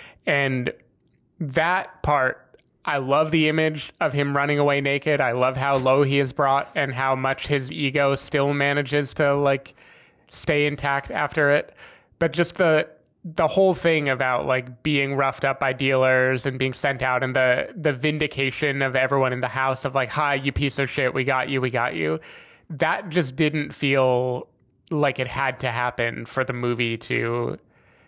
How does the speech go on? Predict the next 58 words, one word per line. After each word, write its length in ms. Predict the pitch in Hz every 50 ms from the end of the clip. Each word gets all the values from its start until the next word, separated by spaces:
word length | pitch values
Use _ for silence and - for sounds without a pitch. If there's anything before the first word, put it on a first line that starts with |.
| _ _ _ -
carry 360 | - 151 143 139 135 135 131
the 100 | 131 127
message 400 | 127 123 120 - - 151 139 143
it 60 | 147 151
wanted. 240 | 151 156 165 160 143
That, 260 | 147 156 - - - 285 226 - - - - -
that 120 | - 170
was 120 | 185 202 165
the 100 | 196 170
one 340 | 147 143 147 156 156 156 -
part 280 | - 147 135 - -
to 80 | - 139
me 180 | 135 131 131
where 140 | 123 127 120 120
it 60 | -
felt 220 | - 127 - -
cartoonish. 800 | - 127 120 - - 117 110 - - - - - - - - - -
<laughs> 40 | - 160 156 143 117 -
The 100 | 180 170
rest 240 | 151 151 165 160 -
of 100 | 208 165
it, 160 | 160 143 -
for 160 | - - 156 143
some 240 | - 156 147 143
reason, 300 | 139 135 135 117 139 127
I 180 | 123 131 131 123
completely 460 | - - 127 117 - - 147 139 139
believed. 540 | 120 131 127 123 123 120 135 156 175 160 151
And 120 | 131 131
then 180 | 131 127 127 127
that 280 | 127 127 131 - - -
felt 280 | - 135 123 120 -
like 240 | 131 135 135 - -
a, 300 | 127 123 131 139 135 - - - - - - - - _ _ -
a 60 | 151
cartoon 540 | - - 160 151 143 - 147 143 135 135 127
where 100 | 131 123
the 100 | 131 127
good 300 | 120 - 143 135 127 -
guys 360 | 139 127 127 127 123 120 -
kind 220 | - 139 139 131
of 100 | 131 117
get 180 | 135 131 131 139
what 140 | 135 131 123
they 120 | 127 123
want. 640 | 123 120 123 117 117 113 - - - - 175 131
Like, 180 | 135 131 123 110
they 120 | 131 131 120
get 180 | 135 131 127 -
to 80 | 135
tell 220 | - - - 139 127
the 100 | 113 123
bad 280 | 123 117 120 120 117
guy 180 | 131 120 117 113
how 140 | 117 113 113
bad 240 | 120 117 110 110 113
he 60 | 113
is. 340 | 120 - - 139 127 -